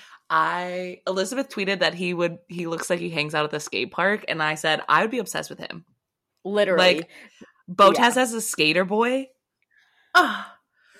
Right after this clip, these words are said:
Speaker 2: Like,
Speaker 1: But he's
Speaker 2: the
Speaker 1: also teaching, he's also teaching the younger kids the tricks, like, the little kids at the park. He's, like, hyping them up,
Speaker 2: Yeah.
Speaker 1: and he's teaching
Speaker 2: Uh,
Speaker 1: them how to do it. Oh my God.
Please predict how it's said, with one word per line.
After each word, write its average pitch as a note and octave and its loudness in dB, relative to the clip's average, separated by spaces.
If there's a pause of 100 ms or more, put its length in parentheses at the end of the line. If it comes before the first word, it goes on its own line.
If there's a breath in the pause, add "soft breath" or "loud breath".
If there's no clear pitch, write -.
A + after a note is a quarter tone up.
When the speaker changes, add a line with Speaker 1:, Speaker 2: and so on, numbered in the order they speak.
(140 loud breath)
Speaker 2:
Like, F#3+ 2
Speaker 1:
But G#3+ 2
he's C4+ 2
Speaker 2:
the A#3+ 0
Speaker 1:
also C4 2
teaching, A#3 0 (160 loud breath)
he's G#3+ -6
also G3 -2
teaching A3 -8
the G3 -2
younger E3 -4
kids G3 -8 (380)
the E3+ -8
tricks, D3+ -6
like, F3+ 0
the D#3+ -2
little D3+ -2
kids F#3 -6
at E3+ -4
the D#3 -8
park. D#3 -6
He's, F#3+ -10
like, D#3+ -2
hyping D#3+ -6
them G3 -2
up, E3 -2
Speaker 2:
Yeah. D3+ -8
Speaker 1:
and D#3+ -10
he's D3+ -14
teaching D#3+ -4
Speaker 2:
Uh, F#3+ 2
Speaker 1:
them F3 -2
how D#3 -4
to D3+ -2
do D3+ -4
it. A3 -4
Oh A3 -8
my F3 -10
God. D3 -8